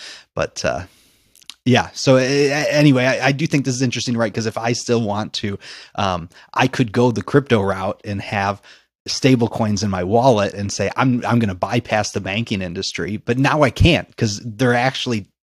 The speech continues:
<laughs> they're tied together too much. So, um,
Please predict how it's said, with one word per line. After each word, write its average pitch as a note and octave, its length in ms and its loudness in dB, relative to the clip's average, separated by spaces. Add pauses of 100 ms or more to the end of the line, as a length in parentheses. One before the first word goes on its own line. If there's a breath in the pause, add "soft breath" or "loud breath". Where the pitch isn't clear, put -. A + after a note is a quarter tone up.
(140)
<laughs> - 480 -16
they're C3 160 0
tied A#2+ 320 2
together F2+ 360 -2
too - 180 -6
much. - 400 -10
So, D2+ 300 -4 (540 loud breath)
um, - 300 -10